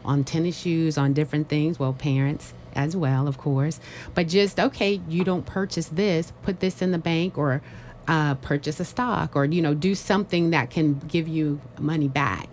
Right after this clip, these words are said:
And so there was a lot of ideas that were offered. And actually some of the kids, they're already doing that. And I was like, "Okay, that's, that's awesome," because these kids are so amazing. I mean, I, you know, I know it's, um,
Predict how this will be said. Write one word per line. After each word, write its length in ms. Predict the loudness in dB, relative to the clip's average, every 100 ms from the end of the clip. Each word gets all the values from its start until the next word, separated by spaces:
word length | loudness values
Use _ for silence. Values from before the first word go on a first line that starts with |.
| -18 -18 -18 -8 0
And 160 | 0
so 120 | 2 2
there 140 | 2
was 120 | 2
a 80 | 4
lot 220 | 4 4
of 80 | 2
ideas 540 | 0 0 2 2 2
that 140 | 0 0
were 120 | 0
offered. 380 | 2 2 2 2
And 140 | 4 2
actually 260 | 0 -2
some 220 | -2 -2
of 80 | -2
the 60 | -4
kids, 480 | 0 2 2 0 -2
they're 200 | 2 4
already 380 | 4 2 0
doing 300 | 0 0 2
that. 220 | 2 0 0
And 80 |
I 60 | -2
was 140 | -2
like, 100 | -2
"Okay, 320 | -2 -2 -4 -4
that's, 320 | -4 -6 -6
that's 260 | -2 -2 0
awesome," 480 | 0 0 0 0 -2
because 480 | -2 0 0 0 -4 -16 -20 -4
these 200 | 0 0
kids 320 | 2 2 4
are 60 | 2
so 300 | 2 2 2
amazing. 720 | 2 2 2 2 2 2 2
I 80 | 2
mean, 280 | 2 2 0
I, 160 | 0 0
you 140 | 2 2
know, 320 | 2 2 -2 -8 -12 -2
I 80 | 0
know 240 | 2 4
it's, 280 | 2 0 -4 -2
um, 600 | 0 2 2 2 0